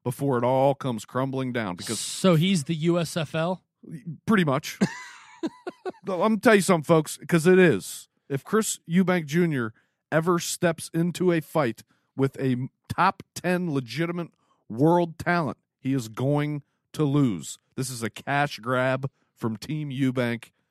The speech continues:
Speaker 1: Congratulations. I don't give a flying fuck.
Speaker 2: I can't even f-, begin to fathom that there are people listening to this show that are gonna buy this fight.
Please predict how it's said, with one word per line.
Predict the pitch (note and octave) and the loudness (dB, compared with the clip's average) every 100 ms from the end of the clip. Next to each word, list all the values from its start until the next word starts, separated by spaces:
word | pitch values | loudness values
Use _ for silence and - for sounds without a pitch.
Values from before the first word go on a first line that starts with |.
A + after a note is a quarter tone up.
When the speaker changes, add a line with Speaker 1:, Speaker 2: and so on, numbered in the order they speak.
| - _ - - _ - _ - _ - _ - - - - - | -20 _ -20 -20 _ -20 _ -18 _ -14 _ -6 -6 -12 -18 0
Speaker 1:
Congratulations. | D3+ C3 D3 D#3+ D3+ D3+ D3 C3 G#2 E2 - - | 0 4 8 8 8 8 8 4 0 -4 -8 0
I | C3+ | 4
don't | C#3+ C#3 A#2+ | 6 4 4
give | A#2+ G2+ | -2 -2
a | F#2 | -4
flying | - B2 B2 A#2 A#2 | -6 -2 0 0 -4
fuck. | - G#2+ D#2 - _ _ _ _ _ _ _ _ _ _ _ _ _ _ _ _ _ D#3+ | -6 -4 -4 -6 _ _ _ _ _ _ _ _ _ _ _ _ _ _ _ _ _ -2
Speaker 2:
I | E3+ E3+ | -2 -2
can't | - D#3+ D3 | -2 -2 -2
even | D3 C#3 C3+ | -2 -2 -2
f-, | - _ C3 | -6 _ -8
begin | C#3 A#2+ C#3+ C3+ | -6 -2 -4 -4
to | C3 | -6
fathom | - - D3 C3+ B2+ A2+ G2+ G2+ _ _ _ - | -8 -6 -2 -2 -2 -4 -6 -12 _ _ _ -12
that | A#2+ C3+ C3 | -4 -4 -2
there | C#3 C3 B2+ | -2 -2 -2
are | B2 | -4
people | - C#3 C3 B2 | -4 -6 -4 -6
listening | B2+ - B2 B2 | -6 -6 -8 -8
to | - | -6
this | A2+ A#2 | -6 -6
show | - B2 A#2 | -6 -6 -4
that | A2+ | -6
are | G#2+ | -8
gonna | G#2+ | -10
buy | G#2 G#2+ G2 | -8 -8 -10
this | F#2+ - | -14 -14
fight. | F#2+ F2+ | -16 -16